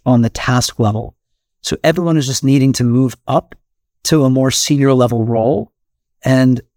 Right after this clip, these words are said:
to be more strategic and knowledgeable about how, uh, how to use these tools and workflows that make their teams,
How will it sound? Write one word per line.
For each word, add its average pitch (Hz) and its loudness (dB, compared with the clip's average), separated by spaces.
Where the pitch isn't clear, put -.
to - -6
be 135 2
more 131 2
strategic 135 -2
and 120 2
knowledgeable 120 0
about 113 -2
how, 117 0
uh, 120 0
how 156 0
to 156 -2
use 143 2
these 135 -2
tools 131 0
and 113 -2
workflows 127 0
that 127 2
make 131 0
their 127 2
teams, 123 0